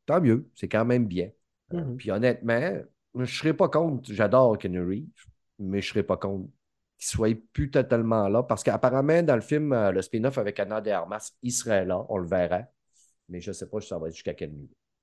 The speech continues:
Speaker 2: Ouais, il reste peut-être un genre de personnage secondaire pour introduire la série, parce
Speaker 1: Ouais. Ben, je sais pas si ça va être une série ou un film, là, mais en tout cas, euh,
Speaker 2: Ouais, ben, peu importe.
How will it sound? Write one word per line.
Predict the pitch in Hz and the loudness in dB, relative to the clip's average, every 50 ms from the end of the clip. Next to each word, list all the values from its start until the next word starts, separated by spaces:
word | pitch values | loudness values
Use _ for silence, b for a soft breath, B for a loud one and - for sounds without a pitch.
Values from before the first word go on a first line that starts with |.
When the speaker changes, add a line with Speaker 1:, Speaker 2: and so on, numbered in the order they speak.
| _ _ _ _ _ _ _ _ _ _ _ _ _ _ _ _ - | _ _ _ _ _ _ _ _ _ _ _ _ _ _ _ _ -6
Speaker 2:
Ouais, | 120 120 113 | -6 -4 -4
il | |
reste | 110 113 107 - | -4 -8 -8 -8
peut-être | - 110 - 120 120 113 113 123 | -8 -8 -6 -6 -8 -8 -6 -8
un | 113 110 | -8 -6
genre | 110 113 113 | -6 -4 -4
de | 113 | -4
personnage | 110 - 117 110 - 120 117 117 - - | -4 -6 -8 -8 -6 -6 -6 -6 -6 -6
secondaire | - 123 120 123 123 120 117 113 120 120 123 123 120 120 | -4 -4 -2 -2 -2 -2 -2 -2 -2 -2 0 -2 -2 -4
pour | - 117 | -4 -6
introduire | 120 113 110 - 123 110 104 113 120 117 | -6 -6 -6 -6 -8 -6 -4 -4 -4 -2
la | 113 113 110 | -2 -4 -6
série, | - - - 113 107 107 107 110 120 139 147 139 _ - | -6 -6 -6 -4 -4 -4 -4 -4 -6 -8 -10 -14 _ -16
parce | 110 104 - - - _ _ - 151 | -16 -16 -16 -18 -20 _ _ -14 -12
Speaker 1:
Ouais. | 131 104 98 - - - _ _ _ - | -8 -6 -6 -6 -8 -10 _ _ _ -4
Ben, | 107 104 | -2 -2
je | 101 - | -2 -2
sais | - - - - - - - 107 | -4 -8 -8 -10 -10 -6 -4 -2
pas | - 131 | 0 0
si | 123 - | 2 2
ça | 135 113 | 2 0
va | 107 110 | 2 0
être | 107 - | -2 -2
une | 107 98 | -4 -4
série | - - 101 95 90 90 104 110 | -4 -4 -2 -2 0 0 0 0
ou | 110 104 92 92 | 0 0 0 -2
un | 87 78 | -2 -2
film, | - - 123 139 139 127 | -4 -6 -6 -6 -4 -6
là, | 131 135 | -6 -6
mais | 131 110 90 85 | -6 -6 -6 -8
en | 80 | -8
tout | 82 - - | -10 -10 -8
cas, | 92 | -8
euh, | 92 90 85 69 65 65 - 50 - - _ - | -6 -6 -6 -8 -10 -14 -16 -20 -20 -20 _ -6
Speaker 2:
Ouais, | 127 123 117 | -4 -4 -4
ben, | 107 104 98 98 101 101 98 98 95 _ _ | -4 -6 -8 -10 -14 -16 -18 -20 -20 _ _
peu | - 95 | -18 -18
importe. | 92 - 98 117 | -16 -16 -18 -20